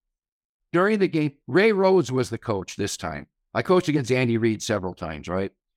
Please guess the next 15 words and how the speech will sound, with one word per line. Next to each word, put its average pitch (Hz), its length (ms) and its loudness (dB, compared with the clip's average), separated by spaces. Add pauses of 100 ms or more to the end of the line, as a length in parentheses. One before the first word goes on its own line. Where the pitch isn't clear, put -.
(460)
And, 127 460 0 (240)
um, 117 420 0 (1400)
there 190 160 2
were, 185 120 2
like, 139 240 -2 (360)
bottle 208 340 4
rockets 135 480 -4
or 110 80 -4 (220)
fireworks 202 840 0 (1300)
going 208 280 0
in 202 100 0
the 165 100 0
stadium. 190 600 -2 (640)
What - 120 -16
the - 40 -20